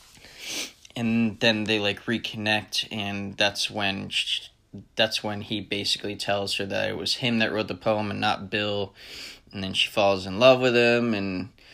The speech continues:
the movie ends with the two of them on Ben's boat, 'cause he, now, as an adult, he's, like, rich because he's a famous architect, so he's in shape, he's,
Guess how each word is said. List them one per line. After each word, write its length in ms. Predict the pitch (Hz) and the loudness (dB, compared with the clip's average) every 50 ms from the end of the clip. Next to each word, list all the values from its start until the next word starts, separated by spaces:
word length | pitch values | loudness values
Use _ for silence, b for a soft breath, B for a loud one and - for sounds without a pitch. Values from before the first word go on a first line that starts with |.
| B B B B B B _ - | B B B B B B _ -8
the 60 | - | -6
movie 520 | 101 101 110 123 131 131 113 120 120 117 - | -4 0 4 6 6 6 6 6 2 2 4
ends 440 | 107 110 110 107 110 101 101 - - | 4 2 4 2 0 -2 -2 -4 -6
with 640 | - 151 104 101 98 98 - - - - - - _ - | -4 -2 0 0 0 -2 -4 -14 -20 -20 -20 -20 _ -10
the 120 | 113 98 | -10 -8
two 320 | - - - - 113 104 104 | -2 -2 -2 0 0 0 0
of 80 | 101 | 0
them 320 | 95 101 101 98 98 98 95 | 2 2 2 2 0 -2 -2
on 680 | - - 98 98 98 98 101 101 98 95 95 92 98 - | -2 0 0 0 0 -2 -4 -6 -8 -10 -12 -14 -8 -2
Ben's 320 | 107 107 101 101 98 98 | -2 -2 -2 -2 -6 -8
boat, 260 | - - 107 107 - | -4 -2 -2 -2 -2
'cause 260 | - 110 98 95 - - | -4 -6 -4 -4 -2 -2
he, 320 | - 120 107 95 95 - - | 0 0 0 -2 -4 -12 -14
now, 800 | - 104 113 113 - - 117 117 120 127 131 131 123 123 120 - - _ - | -8 -6 -6 -6 -4 0 4 6 8 8 10 8 8 6 4 0 -4 _ 4
as 220 | 120 120 117 113 | 4 6 6 4
an 100 | 120 113 | 2 2
adult, 300 | 107 98 117 113 107 - | 2 4 4 4 4 4
he's, 300 | - 117 107 95 92 - | 2 0 0 0 0 -2
like, 340 | 104 101 101 98 - - - B B B B B B B B B B B B B _ _ _ _ _ _ _ _ _ _ - - _ _ _ - - | -2 -2 -2 -4 -6 -8 -20 B B B B B B B B B B B B B _ _ _ _ _ _ _ _ _ _ -20 -20 _ _ _ -4 -2
rich 400 | 143 123 120 127 127 127 - - | 0 4 6 6 6 6 4 2
because 300 | - 120 117 - 120 110 | 2 0 0 0 0 0
he's 120 | 107 113 107 | 2 0 0
a 60 | 101 | -2
famous 400 | - - 127 117 110 107 104 - - | -2 -2 0 0 0 2 0 0 4
architect, 500 | - 117 117 - - - - 110 104 - | 4 4 4 4 -2 -6 -2 -2 0 4
so 380 | - - - 104 98 98 98 110 - b b b b b _ _ _ _ _ _ _ _ _ _ _ _ _ - - | 4 4 6 4 2 0 -2 -6 -10 b b b b b _ _ _ _ _ _ _ _ _ _ _ _ _ -20 -14
he's 240 | 110 117 110 107 123 | -10 -8 -4 -2 0
in 180 | 131 131 131 127 | 2 4 6 8
shape, 480 | - - - 127 123 123 117 - - | 8 8 8 8 8 6 4 2 -4
he's, 640 | - - 117 113 110 107 107 101 98 - - - - | -6 -2 0 0 0 0 0 0 0 0 0 -2 -4